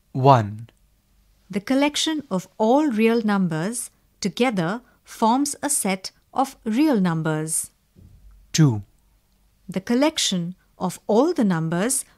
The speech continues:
Speaker 2: which are ratios of integers, denominator being non-zero, forms a set of rational numbers.
Speaker 1: Three.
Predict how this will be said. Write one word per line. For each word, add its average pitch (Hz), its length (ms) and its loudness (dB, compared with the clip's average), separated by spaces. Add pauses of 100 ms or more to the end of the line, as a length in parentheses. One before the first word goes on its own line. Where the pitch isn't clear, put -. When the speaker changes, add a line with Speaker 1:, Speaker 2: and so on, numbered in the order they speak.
Speaker 2:
which 214 220 -2
are 220 200 0
ratios 202 600 0
of 165 140 -4
integers, 262 760 -2 (460)
denominator 185 960 0
being 175 340 -2
non-zero, 190 800 -2 (360)
forms 311 560 2
a 269 80 -4
set 208 420 -4
of 208 320 -4 (360)
rational 226 540 2
numbers. 160 680 -4 (680)
Speaker 1:
Three. 120 400 0